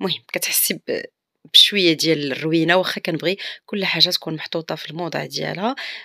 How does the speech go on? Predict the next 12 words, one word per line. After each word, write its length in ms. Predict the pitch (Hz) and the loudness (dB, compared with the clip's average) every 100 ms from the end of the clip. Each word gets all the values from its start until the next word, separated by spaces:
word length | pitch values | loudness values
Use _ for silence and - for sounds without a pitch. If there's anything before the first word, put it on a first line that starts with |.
| _ | _
بالنسبه 380 | 185 196 175 180 | -4 -4 0 0
لهاد 260 | 185 185 160 | 2 0 0
ال-، 160 | 165 | 0
الغيدو 680 | 160 151 - 160 160 165 175 | 0 -2 -6 -6 -2 -2 -2
كنتو 260 | 156 151 | -2 0
بزاف 260 | 139 127 175 | 0 2 0
سولتوني 560 | - 170 151 - 147 - | 0 -2 -2 -2 -2 -2
عليه، 260 | 170 233 - - - | 2 0 0 -14 -10
الثمن 240 | - 220 | -2 0
ديالو 240 | 208 214 208 | 2 2 2
راه 200 | 202 160 | 0 0
جد 240 | 190 240 | 0 0